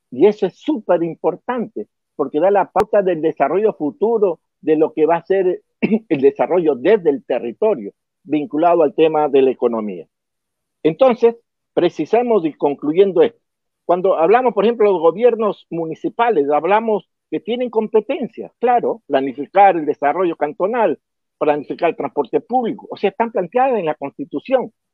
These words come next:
Cuando hablamos de los gobiernos distritos metropolitanos autónomos, está también en la Constitución, en el artículo doscientos sesenta y seis, y tienen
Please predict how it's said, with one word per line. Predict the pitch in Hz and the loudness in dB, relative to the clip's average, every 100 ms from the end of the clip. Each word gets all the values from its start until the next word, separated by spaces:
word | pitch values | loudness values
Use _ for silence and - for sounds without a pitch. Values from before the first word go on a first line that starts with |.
| _ _ _ _ _ _ - | _ _ _ _ _ _ -2
Cuando | 175 175 | 0 4
hablamos | 180 233 262 240 202 156 - | 4 4 4 4 4 0 -2
de | 160 160 | 2 4
los | 165 151 | 4 4
gobiernos | 156 214 254 220 | 4 4 2 2
distritos | 175 226 226 208 185 | 0 -6 -4 -4 -4
metropolitanos | 165 - 147 - 151 147 220 214 | -8 -6 -6 -4 -4 -2 0 2
autónomos, | 190 175 254 220 127 | 2 2 -2 -2 -6
está | - - 240 | -12 -10 -6
también | 220 220 240 | -2 -2 -2
en | |
la | - | -2
Constitución, | 180 - 175 190 - 269 | -8 -12 -14 -12 -6 -4
en | 202 | -2
el | |
artículo | 160 - 233 214 190 | -4 -6 -6 -2 -2
doscientos | 170 233 233 - 220 - - | -4 -6 -2 0 0 -4 -2
sesenta | 196 - 185 175 180 | -2 0 -2 0 0
y | 180 | 0
seis, | - 262 247 123 - _ _ _ _ | 2 0 2 -4 -12 _ _ _ _
y | - 202 | -10 -6
tienen | 269 262 262 | -2 0 0